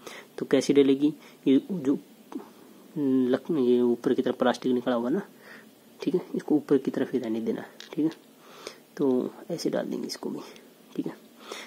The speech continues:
ये ऐसे डल जाएगा। तो अब इतना हो गया है, तो अब क्या क्या रह गया?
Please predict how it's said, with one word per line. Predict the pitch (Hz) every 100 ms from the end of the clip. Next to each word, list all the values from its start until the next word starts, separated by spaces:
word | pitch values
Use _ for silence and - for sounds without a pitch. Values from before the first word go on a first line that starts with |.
| -
ये | - -
ऐसे | -
डल | 104 76
जाएगा। | 73 - - - - - - - - - - - - - - - - - - -
तो | 139 135 147 160 - - - -
अब | 143
इतना | 139 143 147
हो | 135 139
गया | 147 147
है, | 131 156 - - - -
तो | 143 127 135 143 - - - -
अब | 143 127
क्या | 143
क्या | 131 147
रह | 131
गया? | 127